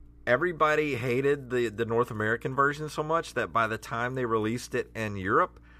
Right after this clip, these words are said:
they fixed all the bugs. And one of the bugs, and it, and it actually says this in the Wikipedia article, that the North American release has a bug that makes Fester's bullets collide with walls and objects,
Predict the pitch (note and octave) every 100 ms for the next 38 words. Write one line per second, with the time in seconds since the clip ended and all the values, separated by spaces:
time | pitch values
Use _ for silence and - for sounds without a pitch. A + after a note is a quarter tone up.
0 | - - - A2+ - - C3+ - - -
1 | G#2 G#2+ F#2+ D#2+ F#2+ G#2 E2 - D#2+ -
2 | - - - - - A2+ G2+ G2 G2+ G#2+
3 | G2 F#2 D#2 - C#3 E3 B2 G#2+ A2 G2
4 | D#2+ G#2 A2 A2+ G#2 - - A2 G2 F#2+
5 | F#2+ E2+ F2 F#2 F#2+ - - A#2 G2 E2
6 | F2+ E2+ F#2 E2 F2 E2 - - - -
7 | - A#2 C3+ A3 F3 D#3+ E3 D#3 D3 C3+
8 | B2+ B2 C3+ A2+ G#2 - B2+ B2+ G#2 F#2
9 | - F#2 G#2+ G2 A#2 B2+ - D3 D3+ -
10 | D3 A2+ A2+ D3 B2+ G2 - - A2+ A2
11 | A#2+ C3+ C3+ C#3+ A#2+ G#2+ G#2 G2+ G2+ -
12 | B2+ C3+ A2+ G#2 F2+ -